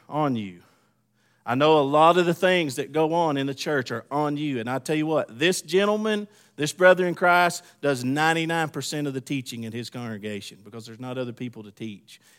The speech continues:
And if things are gonna happen, it's on him and his wife. And there's a tremendous amount of weight and burden on them for the church to function." And I looked those folks in the eyes and I said, "I need more.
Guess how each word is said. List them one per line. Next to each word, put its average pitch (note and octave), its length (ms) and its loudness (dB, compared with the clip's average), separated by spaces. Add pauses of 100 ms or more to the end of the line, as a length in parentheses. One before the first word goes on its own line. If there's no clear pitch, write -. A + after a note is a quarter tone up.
And C#3 140 0
if B2 80 -4
things E3 320 2
are D#3+ 40 -6
gonna E3 160 0
happen, E3 360 -2
it's C3 160 -6
on C3+ 160 -2
him D#3+ 340 -2
and C3 160 -2
his D3 240 -4
wife. C#3+ 420 0
And C#3+ 140 -8
there's C#3 180 -2
a B2 80 -10
tremendous F3+ 640 -2 (220)
amount D#3 380 2
of C3 100 -2
weight E3 280 4
and D#3 120 -2
burden D3+ 300 2
on D3 160 -2
them E3 180 0
for D3 140 -4
the C3 100 -6
church F3 360 0
to D#3+ 100 -8
function." E3 460 -6 (180)
And D3 100 2
I D3+ 60 8
looked F#3 240 2
those F#3+ 180 2
folks F3+ 320 0
in F3 60 -4
the E3 120 -6
eyes D#3+ 300 2
and C3+ 80 -6
I B2 60 -2
said, A#2+ 180 -6
"I A#2+ 100 -4
need C3 280 -8
more. B2 480 -14